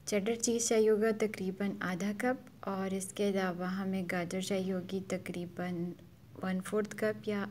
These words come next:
आप आधा कप भी ले सकते हैं। इसके अलावा हमें शिमला मिर्च चाहिए होगी तकरीबन एक अदद छोटी साइज़ की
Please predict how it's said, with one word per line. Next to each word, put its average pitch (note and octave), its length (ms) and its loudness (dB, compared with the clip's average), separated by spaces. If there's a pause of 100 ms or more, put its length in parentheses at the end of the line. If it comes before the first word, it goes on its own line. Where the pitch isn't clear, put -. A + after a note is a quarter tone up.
आप F#3 200 -2
आधा F3 240 -2
कप F3+ 160 -4
भी F3 160 -2
ले E3+ 140 0
सकते E3+ 340 -10
हैं। F3 180 -6 (440)
इसके G3+ 240 0
अलावा G#3+ 280 2
हमें G3+ 220 4
शिमला G3 320 0
मिर्च G3+ 200 0
चाहिए G3+ 240 4
होगी F#3+ 260 0
तकरीबन F#3+ 640 0
एक G3 240 -2
अदद F#3+ 340 0
छोटी F#3+ 460 -2
साइज़ G3+ 360 4
की A#3+ 180 0